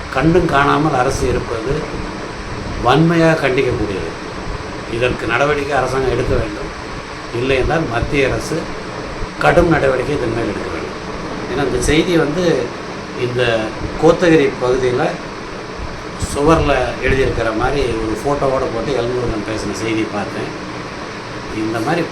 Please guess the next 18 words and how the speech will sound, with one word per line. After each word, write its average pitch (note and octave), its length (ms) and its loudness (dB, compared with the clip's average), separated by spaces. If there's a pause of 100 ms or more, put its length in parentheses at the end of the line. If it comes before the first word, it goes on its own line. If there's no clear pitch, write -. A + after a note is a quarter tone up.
(220)
பிரிவினைவாதம் D#3 800 2
பேசுறவங்களை B2 540 0
வந்து C3+ 280 -2 (760)
தேச E3+ 260 6
துரோகிகள்னு C#3 720 4
வச்சு - 200 -6 (1160)
கடுமையான D#3 400 6
நடவடிக்கை C#3 360 2
எடுத்தாத்தான் A#2+ 580 0 (920)
நாட்டுக்கு A#2 320 2
நல்லது. - 300 0 (3250)
நடிகர் B2+ 340 4
விஜய், A2 320 0 (680)
அவர் A2 140 0
அரசியல் B2 400 2
ஆசை B2+ 360 2 (160)
ஏதோ A#2+ 180 0 (120)
பண்றாரு, A#2+ 420 2